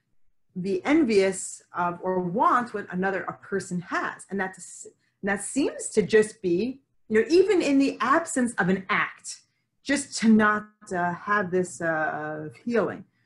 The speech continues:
But here in the Mechilta, it's explained, "Lo tachmod, ulahalan hu omer lo tetaveh." So when the Aseret HaDibrot, when the Ten, uh, Commandments are reiterated in the book of,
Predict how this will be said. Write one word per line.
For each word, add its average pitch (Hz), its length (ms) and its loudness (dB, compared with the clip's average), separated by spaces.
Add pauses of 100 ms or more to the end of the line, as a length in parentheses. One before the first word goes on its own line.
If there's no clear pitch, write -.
(400)
But 202 100 2
here 302 240 2
in 240 80 4
the 208 80 2
Mechilta, 196 560 -2
it's 185 260 -6
explained, 175 640 -6
"Lo 240 180 0
tachmod, 175 520 -6
ulahalan 254 560 0
hu 262 120 0
omer 226 420 0
lo 208 220 2
tetaveh." 170 560 -6 (500)
So 269 220 0
when 311 400 0 (220)
the 220 320 0
Aseret 349 400 -4
HaDibrot, 185 760 -2
when 226 200 -2
the 214 80 -4
Ten, 277 380 -6
uh, 190 220 -4
Commandments 202 720 -4
are 190 300 0
reiterated 202 1040 0
in 208 220 0
the 185 80 -2
book 202 340 -8
of, 160 200 -6